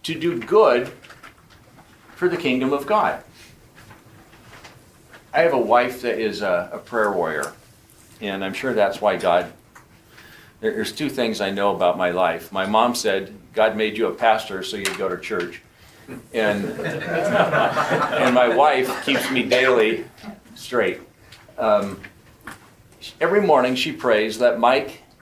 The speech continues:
be full of your kingdom as it is in heaven today, as he influences those he speaks to for, for good of the kingdom." And I can't get away from that prayer throughout the day,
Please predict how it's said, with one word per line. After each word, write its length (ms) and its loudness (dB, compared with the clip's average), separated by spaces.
be 140 -4
full 420 0
of 140 0
your 200 0
kingdom 580 -4
as 260 -2
it 260 -8
is 180 -6
in 120 -8
heaven 500 -4
today, 680 -2
as 180 -8
he 80 -6
influences 800 -4
those 280 -2
he 100 -8
speaks 380 -8
to 140 -4
for, 220 -12
for 460 -10
good 200 -4
of 100 -2
the 60 -8
kingdom." 320 -4
And 500 0
I 120 -2
can't 280 -2
get 120 2
away 200 4
from 200 -6
that 260 0
prayer 200 0
throughout 360 -2
the 40 -10
day, 340 -6